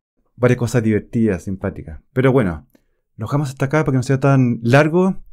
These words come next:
Y nos vemos en un próximo video. Apóyame siempre, si te gusta mi contenido, con un like, porque eso me ayuda mucho. Y también ayuda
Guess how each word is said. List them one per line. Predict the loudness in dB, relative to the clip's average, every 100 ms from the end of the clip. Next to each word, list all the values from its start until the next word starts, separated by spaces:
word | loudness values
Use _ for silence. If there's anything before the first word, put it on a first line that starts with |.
| -20 _ _ _ -4
Y | 2 4 4 4
nos | 4
vemos | 2 2 0 0
en |
un | -2 0
próximo | 0 0 -2
video. | 0 0 -2 -4 -14 -20 _ _ -8
Apóyame | -4 2 2 2 0
siempre, | 0 -2 -2 -2 -2 -2 -4 -6 -12 _
si | _ -6 -2
te | 2
gusta | 2 0 -2
mi |
contenido, | -2 -4 -4 -4 -4 -2
con | -2
un | -2
like, | -4 -4
porque | -8
eso | -8
me | -6
ayuda | -4 -2
mucho. | 0 -2 -4 -4 -4 -8 _ _ -16
Y | -4
también | -2 2 2 0
ayuda | -2 0 2 4 4 0